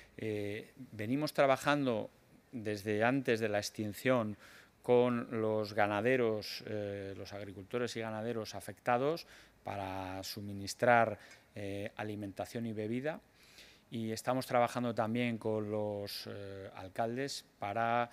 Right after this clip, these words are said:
eh, resolver los problemas generados en infraestructuras, no solo en ese incendio, sino en todos los incendios de Ávila y de toda la comunidad y, por supuesto, en las infraestructuras. Como saben ustedes, eh, y habitual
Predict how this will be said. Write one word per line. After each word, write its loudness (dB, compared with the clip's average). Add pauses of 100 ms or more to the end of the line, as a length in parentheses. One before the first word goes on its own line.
(320)
eh, -6
resolver -4
los -6
problemas -6
generados -6
en -12
infraestructuras, -4
no -2
solo 0
en -2
ese -8
incendio, -4
sino -12
en -14
todos -4
los -10
incendios -8 (380)
de -4
Ávila 0
y -6
de -8
toda -2
la -6
comunidad -4 (500)
y, -4
por -12
supuesto, -2
en -10
las -8
infraestructuras. -12 (300)
Como -8
saben 4
ustedes, 0
eh, -6
y -10
habitual 2